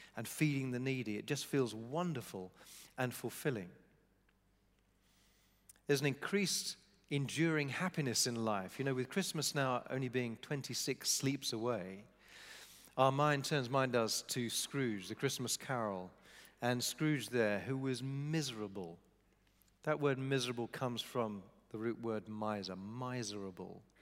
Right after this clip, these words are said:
because of his holding on to everything that he had. And he discovered the happiness which came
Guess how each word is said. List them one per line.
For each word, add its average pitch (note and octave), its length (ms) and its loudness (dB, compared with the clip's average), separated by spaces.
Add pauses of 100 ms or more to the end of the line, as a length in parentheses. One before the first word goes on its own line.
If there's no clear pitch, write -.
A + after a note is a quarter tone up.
(160)
because B2+ 300 0
of - 140 -4
his B2 260 4 (320)
holding C3 480 2
on B2 260 2
to B2 140 0
everything A2+ 460 0
that G#2+ 80 -2
he A2 80 -2
had. A2 440 0 (520)
And D3 180 8
he D3 140 6
discovered D#3+ 580 4
the D3 80 6
happiness B2+ 880 0 (380)
which D3 200 -2
came A2 520 0